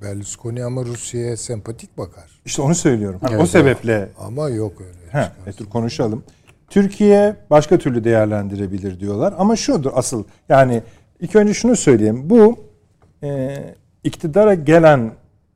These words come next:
Speaker 2: orada normal parlamenter sistem var. Kırk dört nokta üç oy, yüzde yirmi altısı işte bu partiye, İtalya'nın kardeşlerine ait. Onlar da aynı fikirde diğer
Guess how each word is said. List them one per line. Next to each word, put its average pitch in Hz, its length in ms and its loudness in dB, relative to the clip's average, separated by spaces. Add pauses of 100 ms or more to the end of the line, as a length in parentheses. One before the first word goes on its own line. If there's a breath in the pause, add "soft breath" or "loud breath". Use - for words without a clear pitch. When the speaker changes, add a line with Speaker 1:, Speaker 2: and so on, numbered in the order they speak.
(520)
Speaker 2:
orada 135 220 0
normal 131 420 2
parlamenter 117 540 0
sistem 101 340 -14
var. 208 140 -16 (460)
Kırk - 220 -8
dört 220 220 6
nokta 123 280 -2 (160)
üç 202 280 0
oy, 185 280 2 (480)
yüzde 180 340 2
yirmi 156 300 4
altısı 143 640 0 (640)
işte 165 280 -2
bu 185 100 0
partiye, 107 440 2
İtalya'nın 139 440 0
kardeşlerine 113 800 0
ait. 76 200 -20 (2000)
Onlar 151 360 6
da 226 60 6
aynı 139 220 4
fikirde 98 440 -12
diğer 104 240 -2